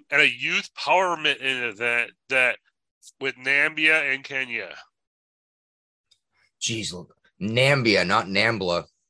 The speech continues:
Speaker 1: Right.
Speaker 2: I thought it was the Na-, uh, North American Man Boy Love Association for a
Speaker 1: <laughs> No,
Speaker 2: minute.
Speaker 1: it's
Speaker 2: Not,
Speaker 1: not that.
Speaker 2: not the, uh, by the way, that's a thing, you know, right?
Speaker 1: Yes, I do know <laughs> it's a thing.
Speaker 2: Yeah. <clears throat> Yeah, I forgot Nambia was a country for a minute.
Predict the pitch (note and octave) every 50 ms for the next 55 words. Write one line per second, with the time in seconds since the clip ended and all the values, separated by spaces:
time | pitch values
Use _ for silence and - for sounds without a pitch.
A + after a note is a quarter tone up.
0 | _ _ _ _ _ _ _ _ _ _ _ _ _ _ _ _ - A2 F#2 -
1 | - - C3+ C3+ E3+ D#3 D3+ C3 B2+ B2 A#2 A2 A2 A2 A2 A2 - - A2 G#2
2 | G2 G2 G#2+ A#2 A#2+ A#2 A#2 A2 A2 A2 A2 A2 A2 - G#2+ G2 G2+ G#2+ G#2+ A2
3 | A2 A2 A2 G#2+ G2+ G2 G#2+ A#2 A#2 A#2+ G#2 - G#2 G2+ F#2+ - G2+ G2 F2+ E2
4 | G2+ F2 D#2 - F2 E2+ E2+ F2 - C3 - D3 D3 G#2 G#2 G#2 A#2+ C#3+ C3 -
5 | C#3 C3+ A#2 - A2+ G#2 - - - F#2+ - _ _ _ - C3+ B2 B2+ B2+ B2+
6 | B2 - - C#3 C3+ C3 B2+ A#2 A2 G#2+ A2 G#2+ - E2+ G2 B2+ C#3+ C#3 C3+ D#3+
7 | F#3 - C3+ - - - E3+ F3+ D#3 B2 A2 G2+ G2+ G2 F#2 F#2+ G2+ B2 D3 -
8 | _ _ _ _ _ - - F#3 G3 - - - - - - G#3+ G3+ F3+ - -
9 | - - F#3+ E3+ A#2 - E3+ D#3+ - - D3 B2+ - _ _ _ _ - - F3
10 | - - - C#3+ B2+ G2 - B2 B2 A#2 - _ _ - - D3 D3 C#3+ B2+ A2
11 | F2+ E2 D2+ _ - - - - - - _ _ _ _ _ _ _ _ _ _
12 | _ _ A#2+ C3+ B2+ - F2+ - C#3+ D3 E3 C3+ G2 G2 A2 B2+ C3+ B2+ G#2+ F#2+
13 | F#2 F2 E2+ - - A#2 E3+ G3 G3+ - - F#2+ F2+ F2 F2 F2+ F2+ F2 E2+